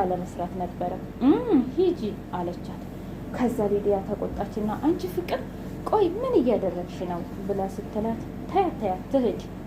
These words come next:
ስትመለስ ታወራላችሁ" ብላ በስልኳ ሜሴጅ ላከችላት። "ወየ ፍቅር ክፋት እንግዲህ ኤላን አጥምጂው መጣችልሽ" ብላ የጻፈችላት በእርግጠኝነት ፍቅር ነች።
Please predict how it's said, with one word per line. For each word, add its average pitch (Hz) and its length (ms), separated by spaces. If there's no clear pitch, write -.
ስትመለስ 254 920
ታወራላችሁ" 185 880
ብላ 190 180
በስልኳ 190 560
ሜሴጅ 185 360
ላከችላት። 185 680
"ወየ 277 340
ፍቅር 330 340
ክፋት 339 400
እንግዲህ 311 460
ኤላን 285 400
አጥምጂው 202 560
መጣችልሽ" 247 920
ብላ 208 200
የጻፈችላት 214 840
በእርግጠኝነት 190 880
ፍቅር 185 320
ነች። 180 280